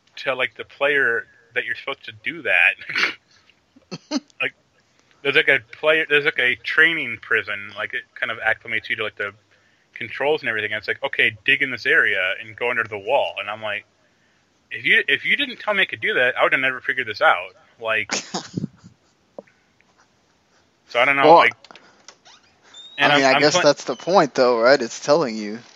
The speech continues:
Speaker 2: so.
Speaker 1: Yeah, but you're not, you can't just dig anywhere either. Like, that's the
Speaker 2: Oh,
Speaker 1: thing.
Speaker 2: okay.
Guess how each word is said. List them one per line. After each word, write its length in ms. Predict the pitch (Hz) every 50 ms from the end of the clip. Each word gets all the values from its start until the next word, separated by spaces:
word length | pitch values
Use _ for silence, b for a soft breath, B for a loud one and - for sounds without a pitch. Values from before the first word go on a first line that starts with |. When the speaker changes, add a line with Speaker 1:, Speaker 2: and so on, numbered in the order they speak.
| - 139
Speaker 2:
so. 160 | 135 123 117 - - _ _ _ _ _ _ _ _ _ _ _ _ _ -
Speaker 1:
Yeah, 240 | 208 240 214 180 147
but 140 | 156 156
you're 100 | 151 151
not, 240 | 165 190 185 - -
you 60 | 160 -
can't 220 | - 233 240 190
just 160 | 160 135 117
dig 160 | - 151 113 113
anywhere 420 | 151 165 120 101 95 92 101 107
either. 380 | 123 131 113 92 87 85 87 - - - - -
Like, 180 | 110 104 98 104
that's 160 | 110 120 - -
the 80 | 139
Speaker 2:
Oh, 100 | 147 139
Speaker 1:
thing. 220 | 131 123 120 117 -
Speaker 2:
okay. 340 | - 110 95 80 76 -